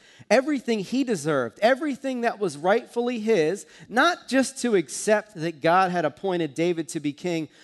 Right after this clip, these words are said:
of Israel in the future, but to align his life, his influence, his resources, everything that he had, to align all of that in supporting what God was going to do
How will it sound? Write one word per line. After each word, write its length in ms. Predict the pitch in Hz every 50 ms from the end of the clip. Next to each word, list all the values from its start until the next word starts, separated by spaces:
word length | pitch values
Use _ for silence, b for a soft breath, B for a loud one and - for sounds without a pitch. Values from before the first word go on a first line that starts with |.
| B B B
of 160 | 151 147 147 -
Israel 520 | 180 190 220 165 165 170 170 165 160 156
in 60 | 147
the 80 | 139 131
future, 420 | - - 202 247 247 - - 170
but 200 | 131 208 220 - -
to 200 | 220 220 - 208
align 480 | 190 170 170 196 208 220 233 247 240
his 260 | 196 170 151 123 127 147
life, 540 | 180 196 220 240 240 254 226 - - _ _ B B B B
his 220 | B 170 156 - -
influence, 760 | - 220 254 254 214 - - 247 247 240 240 240 - - - b b b
his 220 | b 180 160 127
resources, 840 | 143 131 156 208 247 220 - - 247 240 240 226 - 240 233 190 - - -
everything 680 | 214 247 262 262 233 247 262 233 - - 233 233 214
that 140 | 208 196 -
he 180 | 180 185 233 214
had, 440 | 180 190 196 196 196 190 190 175 - B B B B B B B B
to 160 | - 214 180
align 340 | 165 165 180 180 175 160 139 - -
all 320 | 185 214 233 254 254 240
of 140 | 226 175 151
that 240 | 185 175 175 170 190
in 120 | 180 170
supporting 800 | - - - 180 - - - - 240 254 254 214 233 226 185 165
what 220 | 170 147 147 135
God 320 | 180 185 190 190 196 180
was 240 | 170 160 165 143 135
going 260 | - 180 180 170 170 170
to 140 | - 160 147
do 480 | 120 131 185 190 170 160 156 147 139